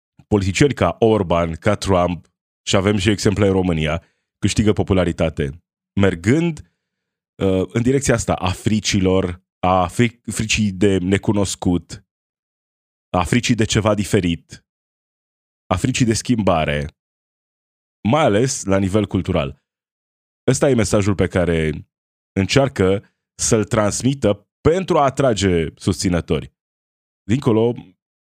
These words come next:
mai departe, merg cu aceleași idei, uh, relativ clasic, uh, neoliberale,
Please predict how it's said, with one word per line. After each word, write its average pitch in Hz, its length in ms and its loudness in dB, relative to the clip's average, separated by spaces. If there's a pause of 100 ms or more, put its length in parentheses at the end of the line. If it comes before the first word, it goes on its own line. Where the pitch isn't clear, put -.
(260)
mai 110 180 4
departe, 135 440 0
merg 139 280 0
cu - 240 -4
aceleași 117 460 0
idei, 113 460 0 (540)
uh, 85 240 -2
relativ 107 800 0
clasic, - 800 -2 (480)
uh, - 260 -16
neoliberale, 95 1000 0